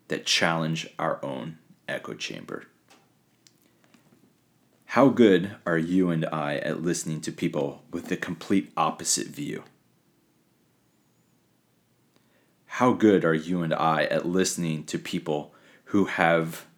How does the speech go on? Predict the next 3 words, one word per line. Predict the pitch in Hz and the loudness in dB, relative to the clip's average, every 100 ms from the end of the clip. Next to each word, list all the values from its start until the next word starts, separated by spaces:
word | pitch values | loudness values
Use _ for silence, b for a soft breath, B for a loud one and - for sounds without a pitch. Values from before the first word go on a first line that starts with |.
| _ _ _ _ _ _ _ _ _ _ _ _ _ _ _ _ _ _ - _ - | _ _ _ _ _ _ _ _ _ _ _ _ _ _ _ _ _ _ -20 _ -2
critiques | - - - 127 123 - - - _ _ _ _ - _ _ _ _ _ _ | 0 2 6 6 6 0 -4 -6 _ _ _ _ -20 _ _ _ _ _ _
and | 87 | -4
opinions | 85 - 113 104 92 87 80 | -4 -2 -2 2 2 0 -2